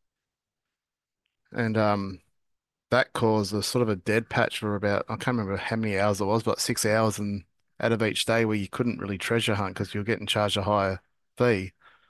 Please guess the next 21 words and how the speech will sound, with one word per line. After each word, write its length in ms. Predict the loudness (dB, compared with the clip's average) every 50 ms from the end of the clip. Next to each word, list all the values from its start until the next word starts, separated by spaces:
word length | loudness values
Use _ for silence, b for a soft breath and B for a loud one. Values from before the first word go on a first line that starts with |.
| b b _ _
but 180 | 2 2 2 2
your 140 | -2 -4 -2
sends 320 | 0 2 2 2 2 2 0
had, 180 | -2 -4 -4
for 120 | -4 -4 -4
the 100 | -4 -2
day 220 | 0 0 0 0
had 120 | 0 -2
reset. 440 | -4 -4 -4 -2 -2 -4 -4 -6 -8 _ b b b b b b b b b b b b b _ _ _ _ _ _ _ _ _ -2
They 100 | -2 0
finally 280 | 2 2 2 2 2 2
got 100 | 2 2
that 160 | 2 2 2
back 180 | 2 0 0 0
on 100 | -2 -2
track 280 | 0 0 0 0 -2
and 180 | -4 -6 -8 -10 -14 -12 -8
synced 240 | -6 -6 -6 -4 -4
them 140 | -4 -2 -2
up 100 | -2 -4
together. 440 | -6 -4 -2 0 2 2 2 0